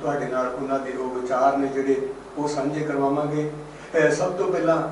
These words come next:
ਮੈਂ ਬੇਨਤੀ ਕਰੂੰਗਾ ਸ਼੍ਰੀ ਅਕਾਲ ਤਖਤ ਸਾਹਿਬ ਦੇ ਕਾਰਜਕਾਰੀ ਜਥੇਦਾਰ ਭਾਈ ਗਿਆਨ ਸਿੰਘ ਜੀ ਮੰਡ ਨੂੰ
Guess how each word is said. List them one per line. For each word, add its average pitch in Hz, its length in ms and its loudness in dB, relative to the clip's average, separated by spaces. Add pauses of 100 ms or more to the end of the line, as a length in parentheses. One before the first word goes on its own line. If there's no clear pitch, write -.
(300)
ਮੈਂ 139 260 4 (520)
ਬੇਨਤੀ 147 320 0
ਕਰੂੰਗਾ 135 680 -2 (320)
ਸ਼੍ਰੀ 156 180 -4
ਅਕਾਲ 143 260 2
ਤਖਤ 151 240 0
ਸਾਹਿਬ 143 200 -2
ਦੇ 139 80 0
ਕਾਰਜਕਾਰੀ 131 580 -2
ਜਥੇਦਾਰ 123 600 -2 (280)
ਭਾਈ 143 160 0
ਗਿਆਨ 139 280 -2
ਸਿੰਘ 147 200 -6
ਜੀ 147 80 -2
ਮੰਡ 131 260 -2
ਨੂੰ 147 240 -2